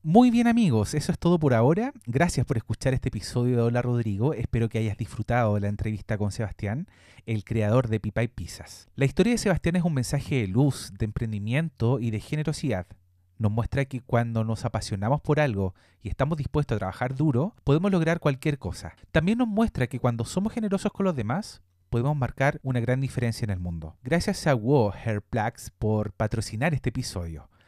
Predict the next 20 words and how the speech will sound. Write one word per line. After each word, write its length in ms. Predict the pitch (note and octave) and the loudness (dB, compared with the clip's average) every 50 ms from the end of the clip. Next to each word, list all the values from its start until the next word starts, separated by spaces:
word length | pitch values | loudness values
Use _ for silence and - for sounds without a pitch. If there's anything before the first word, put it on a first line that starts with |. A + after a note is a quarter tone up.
| _ _ _ _ _ - | _ _ _ _ _ -6
Wo 300 | A2 G#2+ C3+ D#3 E3 - | 0 4 4 4 4 4
Hair 160 | - D#3 D3+ - | 0 -4 -6 -6
Plugs 340 | - - A#2 B2+ C3+ - | -4 -4 -2 -2 -4 -6
son 240 | - - - B2 A#2+ | -4 -2 0 2 2
los 100 | A#2+ G#2+ - | 2 0 -2
tapones 340 | B2 G#2+ - C#3+ D3+ C#3+ | -2 0 0 0 0 -2
para 160 | - D#3+ C#3+ C3+ | -2 -2 -2 -2
los 120 | C3+ A2 | -2 -2
oídos 380 | A2+ A2+ A2+ B2 C#3+ D3+ D3 - | -2 -2 -2 0 0 -2 -2 -4
perfectos 680 | - - - - - - G3 - - - A3+ - - | -6 -8 -8 -6 -4 -4 -4 -4 -4 -6 -6 -6 -4
para 200 | - D3 B2+ A#2 | -2 0 0 0
eventos 300 | A2 A#2+ C3+ C3+ C#3+ C3+ | 0 0 -2 -2 -2 -2
masivos 640 | A#2 G2 F2 - - D3+ F3 G#3 B3+ C4+ - - - _ _ _ _ _ _ | -2 -4 -6 -6 -6 -4 -4 -4 -4 -6 -8 -12 -18 _ _ _ _ _ _
y 100 | - G3+ | -10 -6
para 180 | - A#3 G#3+ G3+ | -2 0 0 0
las 120 | G3 F3 | 0 -2
personas 400 | - - B2 - - D#3+ E3 E3 | -2 -4 -6 -4 -2 -4 -4 -2
con 140 | - - C#3+ | -2 -4 -4
sensibilidad 640 | - - B2+ - B2+ A2+ A2 G#2 A2 A2 A#2+ C3 - _ _ _ _ _ - | -4 -6 -8 -8 -6 -6 -4 -2 -2 -2 -2 -2 -6 _ _ _ _ _ -2
auditiva. 600 | D3 E3 D#3 E3 E3 - A2 F#2 D#2+ - - | 0 0 0 0 -4 -4 -6 -10 -10 -14 -18